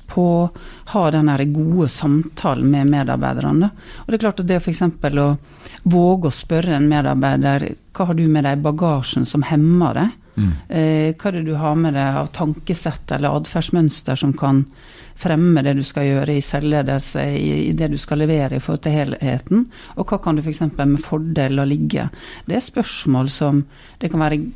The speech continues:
Speaker 1: lett for meg som en lederutvikler og en som er inne i prosesser å stille. Jeg tror det er spørsmål som ledere burde stille,
Speaker 2: Mm.
Speaker 1: men som er vanskelige, fordi man ikke har trent på det.
Speaker 2: Ja, og hvor går grensen?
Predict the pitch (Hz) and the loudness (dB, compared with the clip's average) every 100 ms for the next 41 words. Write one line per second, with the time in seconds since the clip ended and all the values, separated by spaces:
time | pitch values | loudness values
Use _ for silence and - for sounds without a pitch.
0 | - - 175 - - - 147 196 190 135 | -12 -4 -4 -4 -10 -4 0 0 0 -2
1 | 131 135 143 135 135 143 151 151 147 156 | 0 0 2 2 2 0 0 0 0 -2
2 | - - 127 143 147 151 147 151 151 143 | -2 -4 -2 -2 -2 -2 0 2 0 -2
3 | 147 - 165 - 123 131 - 135 156 254 | -6 -6 -6 -4 -2 -4 -2 -2 0 -2
4 | - - - 220 214 269 208 156 - 156 | -6 -20 -8 -6 -4 -2 0 -2 -2 -8
5 | - 143 135 156 147 160 147 151 139 135 | -4 -2 -2 0 0 2 2 2 0 0
6 | 147 156 165 151 123 131 214 - 110 95 | 0 0 0 -2 -2 -2 -2 0 2 2
7 | 85 - - 170 165 160 139 131 - - | 0 -8 -4 -4 0 0 0 -4 -6 -8
8 | - - - 190 156 147 143 143 - 123 | -8 -6 -2 0 0 0 -4 -4 -4 -6
9 | - - - 151 208 - 170 135 160 131 | -6 -6 -2 0 0 2 0 2 2 4
10 | 156 160 147 101 - 208 | 2 2 2 0 2 2